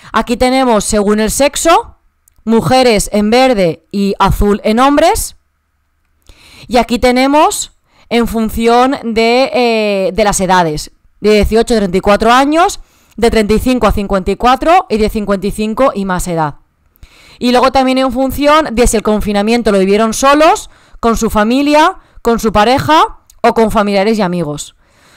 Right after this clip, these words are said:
Por lo que podemos ir viendo, por ejemplo, aquí en bebidas azucaradas, que hubo mayor consumo o casi paralelo entre hombres y mujeres. Aquí, por ejemplo, si vemos bebidas azucaradas, hubo un mayor consumo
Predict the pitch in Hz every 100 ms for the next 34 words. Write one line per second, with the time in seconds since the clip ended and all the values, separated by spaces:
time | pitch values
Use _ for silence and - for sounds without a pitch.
0 | - 220 220 208 220 214 214 233 254 247
1 | 240 277 285 294 392 - _ _ _ _
2 | _ - 220 208 - 226 220 190 180 202
3 | 202 233 240 - 202 190 208 220 185 208
4 | 220 220 262 294 381 - - _ _ _
5 | - - 233 226 233 247 240 233 233 233
6 | 226 - 262 254 180 139 - _ - _
7 | - 214 214 208 226 214 240 240 226 226
8 | 254 233 208 214 196 196 196 214 226 208
9 | 208 262 277 370 - - - _ _ _
10 | - - _ - - 220 233 240 240 233
11 | 240 240 208 233 233 220 208 208 220 226
12 | 226 214 226 240 190 - 220 214 226 220
13 | 220 214 220 208 254 247 180 143